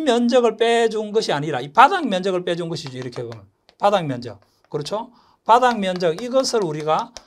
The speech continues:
에, 수평 투영 면적이라고 이야기를 하는 것이죠. 그래서 여기에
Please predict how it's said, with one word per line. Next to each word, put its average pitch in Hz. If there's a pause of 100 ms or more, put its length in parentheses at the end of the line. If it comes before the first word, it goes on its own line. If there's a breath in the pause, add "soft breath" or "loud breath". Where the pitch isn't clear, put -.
(260 loud breath)
에, 135
수평 233
투영 214
면적이라고 151
이야기를 131
하는 139
것이죠. 113 (500 loud breath)
그래서 175
여기에 185